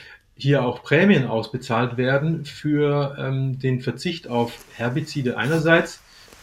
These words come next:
und eine noch höhere Prämie, wenn überhaupt auf alle Pestizide verzichtet wird. Das wird mit, ähm, zweihundert Euro pro Hektar honoriert. Und in den Sonderkulturen, zum Beispiel im Wein, ist die Prämie noch höher. Hier sind's vierhundertzwanzig Euro.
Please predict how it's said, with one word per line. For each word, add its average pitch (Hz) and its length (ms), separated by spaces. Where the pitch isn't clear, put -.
und 123 120
eine 120 200
noch 139 200
höhere 139 300
Prämie, 135 400
wenn 113 360
überhaupt 156 420
auf 110 180
alle 147 180
Pestizide 151 580
verzichtet 139 520
wird. 156 300
Das 127 220
wird 143 220
mit, 135 320
ähm, 120 280
zweihundert 131 580
Euro 127 300
pro 117 240
Hektar 123 600
honoriert. 117 760
Und 135 500
in 131 240
den 117 160
Sonderkulturen, 165 800
zum 131 100
Beispiel 123 300
im 113 180
Wein, 151 320
ist 135 220
die - 20
Prämie 120 360
noch 107 220
höher. 165 400
Hier 135 140
sind's 127 180
vierhundertzwanzig 135 680
Euro. 131 360